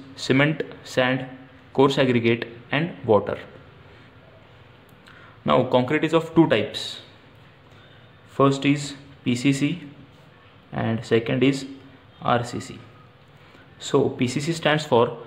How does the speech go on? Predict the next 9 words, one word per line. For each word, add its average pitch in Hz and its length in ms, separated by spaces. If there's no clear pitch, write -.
plain 160 260
cement 131 460
concrete 107 460
and 117 380
R 113 240
C 135 120
C 147 140
stands 131 320
for - 300